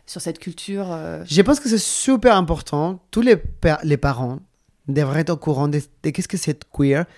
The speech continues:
Speaker 2: Parce que ça peut arriver que vos enfants le soient. Et ça peut arriver qu'ils soient très heureux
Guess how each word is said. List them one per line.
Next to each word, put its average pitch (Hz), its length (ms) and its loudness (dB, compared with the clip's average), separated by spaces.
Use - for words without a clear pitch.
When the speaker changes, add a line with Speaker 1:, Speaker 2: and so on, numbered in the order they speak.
Speaker 2:
Parce 185 220 8
que 175 80 4
ça 220 220 6
peut 349 180 8
arriver 160 540 6
que 214 120 6
vos 139 240 4
enfants 131 320 0
le 175 140 2
soient. 226 400 2
Et 180 380 8
ça 156 240 0
peut 190 200 2
arriver 208 400 6
qu'ils 156 360 4
soient 143 240 0
très - 320 -2
heureux 156 380 6